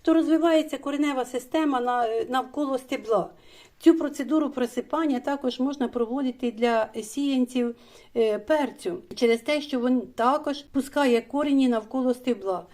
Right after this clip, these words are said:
Із, е, м, сіянцями баклажан процедуру присипання проводити не потрібно і не можна, е, через те, що баклажани ні в ніякому разі не пускають, е, корені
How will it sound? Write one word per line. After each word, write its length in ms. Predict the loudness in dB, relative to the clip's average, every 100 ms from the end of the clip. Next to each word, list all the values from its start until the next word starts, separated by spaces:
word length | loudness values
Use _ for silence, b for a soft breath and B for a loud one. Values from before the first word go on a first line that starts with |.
| -4
Із, 300 | -2 -2 0
е, 380 | 0 0 -2 -6
м, 320 | -8 -4 -6
сіянцями 600 | -4 -2 2 2 0 -4
баклажан 600 | -2 -2 -2 -2 2 2 0 B B
процедуру 540 | -4 -2 -2 0 -2
присипання 680 | -2 -6 -6 -6 -4 -2 -2
проводити 680 | -4 -4 -4 -4 -2 0 0
не 220 | 0 -2
потрібно 520 | -2 -4 -2 0 0
і 160 | 0 0
не 120 | 2
можна, 480 | 2 2 0 -2 -6 B B B B -2
е, 120 | -2
через 240 | 2 0
те, 220 | 0 -2
що 180 | -2 -2
баклажани 960 | -4 -4 -4 -2 0 2 2 2 -2 -2
ні 160 | 0 0
в 40 | 0 -2
ніякому 280 | -4 -6
разі 340 | -4 -2 -2 0
не 140 | 0
пускають, 720 | -2 -12 -4 0 2 0 -2
е, 280 | -2 -2 -4
корені 580 | -4 -2 2 2 0